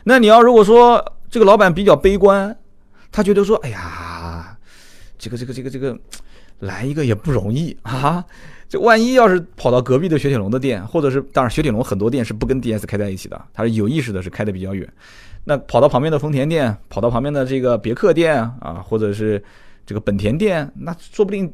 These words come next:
去了，不是说不定，那是肯定去了就不回来了。那怎么办？多让一点吧，就一次性把他就摁倒在店里面不就行了吗？哪怕出去转一转，我的优惠大，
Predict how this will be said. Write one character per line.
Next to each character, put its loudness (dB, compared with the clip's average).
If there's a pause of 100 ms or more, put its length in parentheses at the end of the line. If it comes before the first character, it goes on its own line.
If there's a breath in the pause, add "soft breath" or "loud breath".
(100)
去 -6
了， -8
不 -6
是 0
说 -2
不 -2
定， -8
那 -6
是 -6
肯 -4
定 -2
去 -6
了 -4
就 -4
不 -6
回 -4
来 -6
了。 -12 (140)
那 -6
怎 -4
么 -2
办？ -2 (300 soft breath)
多 -6
让 -2
一 -4
点 -6
吧， -6
就 -16
一 -6
次 -10
性 -8
把 -6
他 -4
就 -2
摁 -2
倒 -2
在 0
店 -4
里 -4
面 -8
不 -10
就 -4
行 -6
了 -2
吗？ 2 (220 soft breath)
哪 -4
怕 0
出 -6
去 -2
转 0
一 -2
转， 0
我 -6
的 -4
优 0
惠 2
大， 0